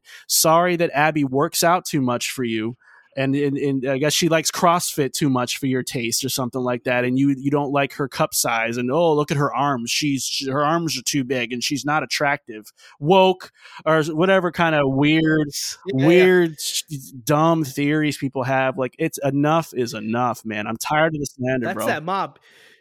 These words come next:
Speaker 2: You give a, you give a female in a video game any, any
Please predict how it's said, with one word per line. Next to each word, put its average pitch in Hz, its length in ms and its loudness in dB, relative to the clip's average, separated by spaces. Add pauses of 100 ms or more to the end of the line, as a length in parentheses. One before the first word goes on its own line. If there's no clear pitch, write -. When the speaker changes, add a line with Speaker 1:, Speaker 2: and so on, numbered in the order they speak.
(440)
Speaker 2:
You 165 120 -8
give 202 240 -4
a, 160 240 -4
you 185 100 -8
give 185 220 -4
a 160 40 -12
female 202 320 -6
in 180 60 -4
a 165 40 -4
video 170 200 -4
game 147 320 -6 (160)
any, 160 440 -8 (100)
any 156 400 -8